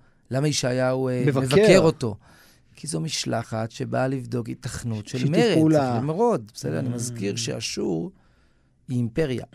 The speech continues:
Speaker 1: אבל מה זה אשור באמת? זה ארץ, מדינה קטנה, ארץ קטנה, שמשתלטת כל האזור. אותו דבר בבל. זה אזור קטן שחולם גם כן להשתלט על כל
Speaker 2: Mm.
Speaker 1: האזור, והוא מחפש שותפים. אז הם באים לבקר את חזקיהו. אז אכן ניתן לו עוד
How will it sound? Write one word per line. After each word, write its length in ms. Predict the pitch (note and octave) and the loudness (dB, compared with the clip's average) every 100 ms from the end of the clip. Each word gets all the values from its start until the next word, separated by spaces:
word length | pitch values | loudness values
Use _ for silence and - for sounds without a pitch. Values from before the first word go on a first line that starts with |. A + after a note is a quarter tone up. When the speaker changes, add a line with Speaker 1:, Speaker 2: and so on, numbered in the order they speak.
| - | -12
Speaker 1:
אבל 80 | G#2 | -6
מה 100 | C3+ | -4
זה 120 | D#3 | -4
אשור 260 | B2+ - B2+ | -4 -4 -2
באמת? 520 | A2 G2+ F#2+ _ _ - _ | -4 -6 -12 _ _ -20 _
זה 180 | A#2+ C#3+ - | -12 -10 -4
ארץ, 260 | G3+ F3+ - - - | -2 -2 -6 -14 -6
מדינה 320 | B2+ C#3 F#3 | -2 2 2
קטנה, 340 | - D3 B2 A2+ - | 0 -4 -2 -4 -6
ארץ 200 | F3 D#3+ | -4 -4
קטנה, 360 | - A#2+ A2 C3 _ - | -8 -10 -8 -12 _ -20
שמשתלטת 640 | - B2+ B2+ - D#3+ E3+ - | -10 -8 -6 -6 -8 -8 -8
כל 180 | - | -6
האזור. 320 | G3 E3 D#3+ G3+ - _ | -4 -6 -8 -12 -18 _
אותו 100 | - | -8
דבר 220 | F#3+ G2+ | -6 -4
בבל. 400 | - G#2 A2+ E3 - - - - - - | -4 -4 -4 -6 -12 -18 -18 -18 -16 -8
זה 80 | |
אזור 300 | C#3+ D3+ G3 | -6 0 -2
קטן 320 | D#3+ F3+ - A2 | -2 -8 -8 -10
שחולם 720 | - C3 - - - F#3 C4 A#3 | -8 -8 -10 -8 2 4 4 2
גם 220 | C4+ D4+ | 0 -2
כן 160 | D4+ C4+ | -2 -2
להשתלט 400 | A3 - D#3 C#3+ | -2 -4 -6 -6
על 120 | C3 | -6
כל 120 | B2+ | -8
Speaker 2:
Mm. 40 | A#2 | -8
Speaker 1:
האזור, 220 | A#2 A2 | -8 -8
והוא 120 | A#2+ | -8
מחפש 400 | A#2 B2+ F3 D#3+ | -10 -10 -8 -8
שותפים. 520 | E3+ G3+ - C#4+ C#4 A3 _ - - _ - - - _ - - | -8 -8 -6 -4 -6 -10 _ -20 -20 _ -20 -20 -20 _ -18 -8
אז 120 | G#2+ | -4
הם 100 | A#2+ | 0
באים 160 | C3+ | 0
לבקר 360 | F3+ F3+ - G3+ | 2 0 0 0
את 80 | G3 | -2
חזקיהו. 520 | F3+ - - G3+ G2+ D3+ _ _ _ _ | -4 -8 -4 -2 -2 -6 _ _ _ _
אז 300 | G#2 F#2+ - - - | -12 -10 -10 -14 -18
אכן 380 | - - B3 G#3 | -8 -2 2 2
ניתן 400 | D#3 - G#3 G#3+ | 0 -2 -2 -2
לו 140 | F#3+ | -2
עוד 320 | F3 F#3+ C#3+ | -2 -4 -6